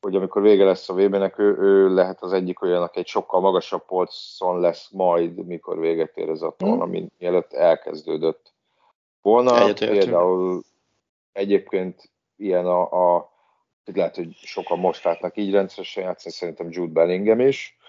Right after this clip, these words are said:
Speaker 2: Egy isten.
Speaker 1: De róluk, de róluk majd a, a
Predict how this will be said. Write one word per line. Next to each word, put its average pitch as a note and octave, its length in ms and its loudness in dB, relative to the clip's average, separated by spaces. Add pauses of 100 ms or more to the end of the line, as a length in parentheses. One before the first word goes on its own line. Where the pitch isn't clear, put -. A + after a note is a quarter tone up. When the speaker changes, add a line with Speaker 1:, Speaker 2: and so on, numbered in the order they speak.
(500)
Speaker 2:
Egy E2 160 -8
isten. G2 360 0
Speaker 1:
De C3+ 140 8
róluk, D#3+ 240 4 (600)
de B2+ 140 6
róluk B2 320 4
majd G#2 280 2
a, G2 300 4
a F#2+ 540 0